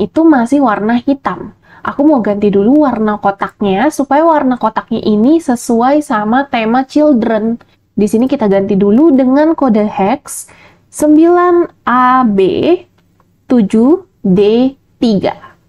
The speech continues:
Tapi, grid ini akan aku jadikan sebagai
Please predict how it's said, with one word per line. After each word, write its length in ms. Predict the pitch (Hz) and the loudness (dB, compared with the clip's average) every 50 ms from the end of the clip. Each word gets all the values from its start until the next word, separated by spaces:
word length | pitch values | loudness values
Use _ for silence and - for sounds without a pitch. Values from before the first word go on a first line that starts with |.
| _ _ _ _ _ _ _ _ _ _ | _ _ _ _ _ _ _ _ _ _
Tapi, 720 | - 208 - - - - 190 170 151 202 277 349 349 - _ _ _ - | -4 -4 -4 -4 -2 -2 0 0 2 2 2 0 0 -4 _ _ _ -4
grid 240 | 220 233 269 269 | 0 0 0 0
ini 400 | 269 339 359 349 330 320 330 311 | 2 2 4 4 4 4 2 2
akan 400 | - - 240 247 - - 302 302 | 0 -4 -6 -4 -4 -4 -4 -2
aku 320 | - 247 247 - - 254 214 | -2 -6 -6 -4 -4 -2 0
jadikan 560 | - 214 190 202 196 - - 269 311 330 349 | 0 0 0 -2 -4 -2 -2 0 2 2 0
sebagai 880 | 349 - - - 269 233 220 220 208 208 208 247 262 285 302 320 320 | -2 -2 -4 -2 -2 0 0 0 0 -2 0 0 0 2 2 0 -2